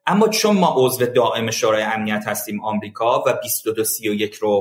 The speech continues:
خب ما عضو دائمیم، ما می‌تونیم اسنپ بک رو خودمون اجرا کنیم آمریکا. همه هم بهش گفتن نه آقا، از نظر حقوقی تو از برجام خارج شدی، نمی‌تونی این کارو کنی. و بعد رفتش اعلام کرد توی شورای امنیت که از امروز اسنپ بک شروع می‌شود.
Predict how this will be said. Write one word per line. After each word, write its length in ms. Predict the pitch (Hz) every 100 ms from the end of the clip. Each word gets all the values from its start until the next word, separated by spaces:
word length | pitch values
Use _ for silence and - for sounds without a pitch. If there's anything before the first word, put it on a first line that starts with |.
| 101
خب 120 | 98
ما 140 | 104 104
عضو 180 | -
دائمیم، 680 | 98 107 104 107 117 170 185 _ _ 139
ما 180 | 190
می‌تونیم 300 | 220 220 220 208
اسنپ 400 | 160 - 156 165
بک 80 | 170
رو 80 |
خودمون 440 | 151 196 190 208 190
اجرا 360 | 135 123 120
کنیم 240 | 104 98 90
آمریکا. 480 | 92 90 90 90 - _ _ _ -
همه 260 | - 196
هم 100 | 226
بهش 160 | 226 226
گفتن 220 | 208 214
نه 80 | 208
آقا، 180 | 202 131
از 180 | 127 139
نظر 180 | 143 147
حقوقی 300 | 143 147 185
تو 100 | 196
از 120 | 185
برجام 360 | 143 139 180
خارج 240 | 175 156 160
شدی، 180 | 180 190
نمی‌تونی 420 | 185 143 - 98
این 80 | 95
کارو 220 | 104 95
کنی. 200 | - 90 _ _ -
و 80 | 180
بعد 220 | 214 220
رفتش 280 | 214 220 214
اعلام 300 | 180 190 208
کرد 180 | 202 202
توی 340 | 196 196 185 190 - _ _ _ _ - -
شورای 280 | - 139 139
امنیت 320 | 139 151 175
که 80 | 180
از 160 | 151 147
امروز 480 | 151 151 233 220 170
اسنپ 380 | 165 156 -
بک 80 | 175
شروع 320 | - 143 135
می‌شود. 400 | 101 - 90 -